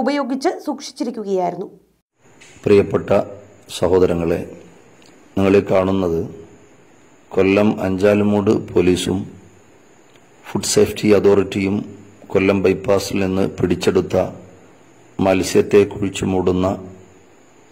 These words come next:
Speaker 2: ഒരു കാഴ്ചയാണ്. ആന്ധ്രാപ്രദേശിൽ നിന്ന് വന്ന ഏകദേശം അറുപത് ലക്ഷത്തോളം രൂപ വില വരുന്ന മത്സ്യമാണ്.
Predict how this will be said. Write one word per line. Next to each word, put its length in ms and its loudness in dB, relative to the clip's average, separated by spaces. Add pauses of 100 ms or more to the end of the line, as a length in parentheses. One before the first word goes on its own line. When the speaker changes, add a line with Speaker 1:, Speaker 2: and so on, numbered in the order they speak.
(380)
Speaker 2:
ഒരു 200 2
കാഴ്ചയാണ്. 520 -2 (1200)
ആന്ധ്രാപ്രദേശിൽ 880 2
നിന്ന് 280 0 (340)
വന്ന 360 0 (1000)
ഏകദേശം 680 4
അറുപത് 540 2
ലക്ഷത്തോളം 680 2
രൂപ 300 2
വില 120 2
വരുന്ന 440 -2 (1160)
മത്സ്യമാണ്. 600 0